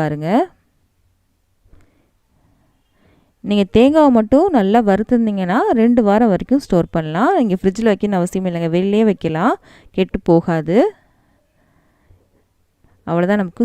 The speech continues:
சூப்பரான லட்டு வந்து ரெடி ஆயிடுச்சு. பாருங்க, எவ்வளோ சூப்பரா இருக்குன்னு நீங்களே பாருங்க. செம்ம டேஸ்ட்டா இருக்குங்க. இந்த மாதிரி வந்து செஞ்சு பாருங்க. நீங்க அடிக்கடி செய்ய ஆரம்பிச்சிருவீங்க.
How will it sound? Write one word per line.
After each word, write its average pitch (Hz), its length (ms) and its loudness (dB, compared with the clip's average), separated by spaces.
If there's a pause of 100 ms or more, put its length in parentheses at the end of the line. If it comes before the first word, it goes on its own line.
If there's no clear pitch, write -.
(120)
சூப்பரான 196 600 -2
லட்டு 165 260 -2
வந்து 180 220 -4
ரெடி 156 240 -2
ஆயிடுச்சு. 160 340 -6 (140)
பாருங்க, 151 320 -4 (280)
எவ்வளோ 185 180 0 (100)
சூப்பரா 208 420 -4
இருக்குன்னு 185 300 -8
நீங்களே 190 260 -4 (120)
பாருங்க. 156 300 -6 (220)
செம்ம 214 340 -2 (100)
டேஸ்ட்டா 220 340 0
இருக்குங்க. 170 320 -6 (580)
இந்த 202 140 0
மாதிரி 247 160 4
வந்து 226 180 2
செஞ்சு 208 280 -2
பாருங்க. 180 280 -2
நீங்க 202 200 -4
அடிக்கடி 220 400 0
செய்ய 180 240 0
ஆரம்பிச்சிருவீங்க. 170 500 -6